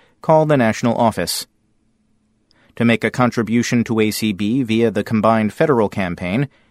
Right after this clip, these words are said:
use this number, one one one five five. For the latest in legislative and governmental news,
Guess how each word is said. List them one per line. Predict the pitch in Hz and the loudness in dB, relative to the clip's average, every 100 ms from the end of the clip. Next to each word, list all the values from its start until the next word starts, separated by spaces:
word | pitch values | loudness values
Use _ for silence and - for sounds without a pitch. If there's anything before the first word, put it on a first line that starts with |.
| _ - | _ 0
use | 139 170 123 | 4 4 4
this | 135 131 | 2 2
number, | 131 117 95 80 - _ _ _ _ _ | 2 2 0 -4 -10 _ _ _ _ _
one | 107 127 151 143 | -2 2 2 2
one | 135 143 139 | 2 2 2
one | 113 117 117 | 2 2 2
five | - 104 107 - | 2 2 0 0
five. | 110 92 80 - _ _ _ _ _ _ _ _ _ _ _ _ _ | 0 0 -4 -12 _ _ _ _ _ _ _ _ _ _ _ _ _
For | 147 135 | 2 4
the | 139 | 4
latest | 180 123 135 - | 4 2 0 0
in | 107 | 0
legislative | 120 123 127 131 123 143 117 | 2 2 -2 0 2 2 2
and | 104 104 | 0 2
governmental | 107 101 127 139 98 | 0 2 2 2 0
news, | 85 95 131 | -2 -2 -4